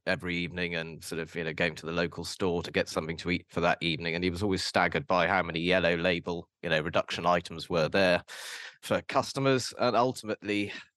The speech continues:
not many people there necessarily buying them. So he sort of thought, "Well, there must be a way of getting this over to a,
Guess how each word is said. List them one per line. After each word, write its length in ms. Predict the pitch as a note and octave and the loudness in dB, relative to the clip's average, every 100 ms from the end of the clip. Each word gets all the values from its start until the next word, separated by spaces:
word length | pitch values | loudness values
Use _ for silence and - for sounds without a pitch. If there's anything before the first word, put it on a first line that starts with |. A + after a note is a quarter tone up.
| _ - | _ -8
not 160 | A#2 | -2
many 200 | G#2+ G#2+ | -2 -2
people 320 | - A2 A2+ | -4 -4 0
there 280 | G#2+ G#2+ G#2+ | 4 6 4
necessarily 580 | F2+ G#2 G#2 - A2 G#2 | 2 -2 -4 -4 0 0
buying 360 | G2+ A#2 G#2 C#2 | 2 4 2 -2
them. 200 | C2+ - | -12 -12
So 280 | - G#2+ G2 | -2 0 0
he 220 | A#2 C3 | 0 -4
sort 220 | - F#2+ | -4 -8
of 80 | G#2 | -6
thought, 240 | A2 G2 | -6 -6
"Well, 80 | - | -6
there 80 | B2+ | -6
must 220 | D3 - | -8 -4
be 80 | F#2+ | -2
a 60 | F2+ | 0
way 400 | G2 F#2+ D2+ D2 | 2 2 2 -4
of 200 | C#2+ - - - _ _ | -8 -20 -20 -20 _ _
getting 300 | - G#2 F#2 | 0 0 0
this 260 | F#2 F2+ - | -4 -4 0
over 240 | F2 E2+ | 0 0
to 240 | D#2+ F2 | -6 -2
a, 80 | F2+ | -2